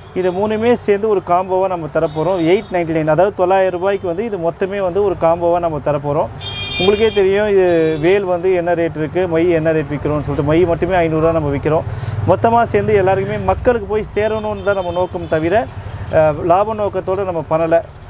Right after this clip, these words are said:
அ, எங்க வேணா நீங்க வாங்கிக்கங்க, இந்த பொருள் தரமா வாங்கிக்கங்க.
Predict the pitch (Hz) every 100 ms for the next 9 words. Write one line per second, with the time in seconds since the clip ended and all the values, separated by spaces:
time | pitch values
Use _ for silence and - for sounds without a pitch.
0 | - - - 147 147 185 220 220 240 220
1 | 196 196 180 190 247 233 185 170 151 208
2 | 240 285 294 - - 175 214 226 196 165
3 | 147 143